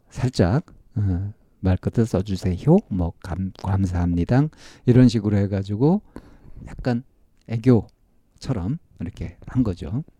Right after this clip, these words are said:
살짝 뒤틀어가지고. 아, 그러니까 이제,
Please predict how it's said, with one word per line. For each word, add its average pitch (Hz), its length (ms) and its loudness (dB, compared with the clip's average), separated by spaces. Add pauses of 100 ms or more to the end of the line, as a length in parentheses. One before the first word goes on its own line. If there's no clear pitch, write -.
(160)
살짝 - 340 -14
뒤틀어가지고. 87 840 -8 (3250)
아, 120 640 4 (360)
그러니까 135 280 4 (920)
이제, 117 260 4